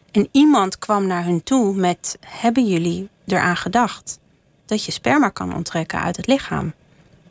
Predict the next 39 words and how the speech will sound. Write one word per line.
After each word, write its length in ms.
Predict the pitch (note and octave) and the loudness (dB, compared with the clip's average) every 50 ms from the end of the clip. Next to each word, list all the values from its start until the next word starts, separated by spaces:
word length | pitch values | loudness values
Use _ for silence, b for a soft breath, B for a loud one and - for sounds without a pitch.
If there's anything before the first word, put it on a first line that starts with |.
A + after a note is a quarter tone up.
| _ _ _ _ _ _ _ _ _ _ _ _ _ _ | _ _ _ _ _ _ _ _ _ _ _ _ _ _
Want 220 | - F#3+ F#3+ F#3 | 2 2 2 4
hij 200 | - F#3 F#3 - | 4 2 2 2
is 120 | C4 C4+ - | 2 0 0
getrouwd 560 | - F3+ - - A3+ C4 C4 F#3+ D#3 D#3+ - | -2 -6 -6 -2 0 2 2 2 2 -2 -4
en 100 | F3 F3 | -4 -4
de 80 | E3+ | -2
weduwe 420 | E3+ F#3+ G#3+ A3+ G3+ F#3+ E3+ D#3+ D#3+ | 0 2 2 2 2 2 0 -2 -2
zou 280 | D#3 G3 G3+ A3 A#3 | 0 2 2 2 2
dan 260 | G3 F3 D#3 D3+ D#3 - | 0 -2 -4 -6 -6 -8
gewoon 340 | - - E3+ E3+ F3 F3+ | -8 -8 -6 -4 -4 -4
zijn 120 | - A#3 A3+ | -4 -4 -4
kind 260 | - - F4+ F#4 - | -2 0 -2 -2 -2
kunnen 220 | - - G3 F3+ | 0 0 0 0
krijgen 380 | - - E3+ E3 E3 - - - | 0 -2 -4 -4 -4 -6 -6 -4
als 120 | - - | -4 -4
ze 80 | - - | -4 -2
dat 160 | - E3 E3 | -2 -2 0
wil." 360 | E3+ E3 D#3+ D#3 D3 D#3+ E3+ - _ _ b b b b b b b b b b b b b b b _ _ _ _ | 2 2 4 4 2 0 -4 -8 _ _ b b b b b b b b b b b b b b b _ _ _ _
Dus 180 | - G#3+ G3+ - | 0 0 0 2
iemand 380 | - D4+ D#4+ E4 D#4 C#4 B3 - | 4 4 6 6 6 4 2 0
heeft 340 | A3 B3 C4+ C4 - - | 0 2 2 0 0 -2
hen 280 | - A3+ B3+ C#4+ D#4 C#4+ | 0 2 2 4 4 2
erop 240 | B3+ - - G#3 - | 2 0 -2 -6 -8
gewezen. 760 | - - G3 F#3+ F#3 F3+ F3 F3 F3 - E3+ D3+ D3+ F3 - _ _ _ _ _ _ _ _ _ _ | -8 -6 -2 0 2 2 2 0 -2 -4 -6 -6 -6 -8 -12 _ _ _ _ _ _ _ _ _ _
Bij 140 | - F#3 F3 | -6 -4 -2
haar 260 | - - G#3+ A#3 A#3+ | 0 2 2 2 2
is 100 | A3+ G#3 | 2 0
dat 160 | - D#3+ - | -4 -6 -8
zo 180 | - - D3 D3 | -6 -6 -6 -6
gegaan. 560 | - - - - - - D#3+ D#3+ - F3+ F3 - _ _ _ _ _ _ _ _ _ | -6 -8 -12 -10 -8 -8 -8 -6 -8 -8 -10 -14 _ _ _ _ _ _ _ _ _
En 100 | - A3 | -4 -2
ik 100 | F3+ F3 | -2 0
denk 180 | - G3+ G#3+ G#3+ | 2 2 4 4
dat 120 | G3+ - | 2 0
zij 120 | - F3+ E3+ | -2 -4 -2
daarom 380 | E3+ E3 E3 F3+ F3+ F#3 F3+ - | -2 0 0 0 0 0 0 0
ook 180 | - E3 - - | 0 0 2 4
niet 400 | F#3+ F#3+ F3 - - - - - | 4 4 4 2 -4 -10 -10 -8
iets 320 | - G3+ E3 - - - | -8 -8 -6 -6 -8 -10